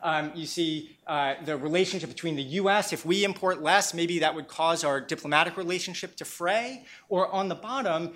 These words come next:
this question about the substitute trade partner. If instead of trading with us, these countries trade with countries that we may be a little less comfortable with, the Chinas of the world, uh, could that hurt?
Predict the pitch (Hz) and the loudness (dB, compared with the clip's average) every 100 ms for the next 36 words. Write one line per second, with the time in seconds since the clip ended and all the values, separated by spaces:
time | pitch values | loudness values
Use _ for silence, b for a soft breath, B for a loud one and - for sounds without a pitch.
0 | B 165 151 - 180 - 190 156 147 143 | B -6 -4 0 0 0 -2 0 0 0
1 | - 202 180 - - 139 - 151 127 110 | 2 2 0 -4 -8 -8 -6 -4 -4 0
2 | 123 113 98 90 123 160 151 - 196 202 | 0 0 -4 -12 -6 -2 2 6 6 6
3 | - 196 190 170 175 180 185 - 151 - | 2 2 2 0 2 4 4 0 -6 -8
4 | 156 165 - - 175 156 131 B B - | -8 -8 -10 -4 -2 -2 -8 B B -4
5 | 220 208 175 175 202 190 170 143 170 180 | -2 -2 -2 -2 0 2 4 4 4 4
6 | 151 147 - 190 185 196 208 202 214 208 | 6 4 2 -4 -4 -4 -2 0 -2 -4
7 | 127 - 147 170 185 170 170 175 180 196 | -12 -8 -4 -4 -6 -8 -8 -8 -6 -4
8 | 196 190 B B - 143 131 - - 214 | -6 -8 B B -6 0 0 -2 -6 -6
9 | 175 156 160 - - 214 165 - | -2 -2 -2 -6 0 0 0 -6